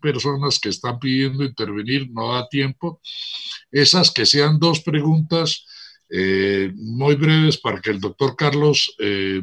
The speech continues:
pueda responder y para que podamos dar final-, finalizar esta,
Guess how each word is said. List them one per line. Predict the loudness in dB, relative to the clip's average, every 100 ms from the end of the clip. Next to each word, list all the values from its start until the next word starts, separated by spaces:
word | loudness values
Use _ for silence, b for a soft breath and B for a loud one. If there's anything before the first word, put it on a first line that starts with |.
| -4
pueda | 0 0 2
responder | 0 -2 -4 -2 2 2 2 -2
y | -10 -8
para | -8 -8 -8
que | -10 -12 -14 _ _ _ -8
podamos | -4 -2 -2 -4 -6 -4
dar | -6 -6
final-, | -8 -8 -8 -10 -16 -20 -20 -14
finalizar | -10 -8 -6 -4 -4 -4 -4
esta, | -6 -6 -8